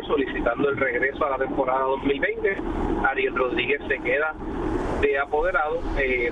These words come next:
va a haber otras personas que van a estar trabajando junto con él y en el momento indicado se hará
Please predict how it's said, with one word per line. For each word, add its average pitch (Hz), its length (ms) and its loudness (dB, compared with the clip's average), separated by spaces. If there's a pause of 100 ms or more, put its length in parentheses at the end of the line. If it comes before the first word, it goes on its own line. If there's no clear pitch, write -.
va 120 100 2
a - 20 2
haber 131 180 0
otras 139 200 0
personas 135 440 0
que 131 80 0
van 123 140 2
a 127 60 0
estar 135 240 0
trabajando 131 560 0
junto 139 280 2
con 139 120 0
él 190 200 2
y 190 40 2
en 160 60 0
el 139 60 -2
momento 123 340 0
indicado 135 500 0
se 139 80 2
hará 135 300 0